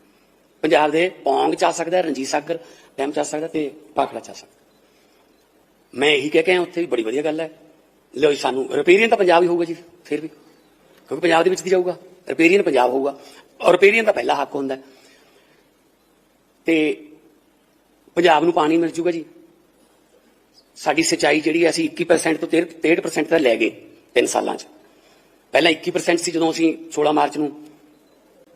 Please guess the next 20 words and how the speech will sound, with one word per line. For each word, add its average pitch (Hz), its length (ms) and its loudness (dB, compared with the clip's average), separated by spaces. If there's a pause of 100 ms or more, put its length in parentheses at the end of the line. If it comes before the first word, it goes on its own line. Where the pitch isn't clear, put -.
(140)
ਸ਼ਹੀਦ 147 240 -4
ਆਜ਼ਮ 143 400 2 (420)
ਭਗਤ 135 140 -4
ਸਿੰਘ 143 200 -4
ਦੇ 147 80 -4
ਪਿੰਡ 135 240 -2 (440)
ਜਾ 127 180 -2
ਕੇ 127 200 -4
ਖਟਕੜ 127 300 -12
ਕਲਾਂ 120 200 -6 (560)
ਸਹੁੰ 143 200 -4
ਚੁੱਕੀ 139 200 -12
ਸੀ, 156 140 -8
ਉਦੋਂ 156 160 0
ਇੱਕੀ 220 260 -6
percent 165 340 -4
ਪਾਣੀ 139 360 -4 (840)
ਨਹਿਰੀ 160 340 2
ਜਿਹੜਾ 127 160 -4
ਹੈ, 139 100 -10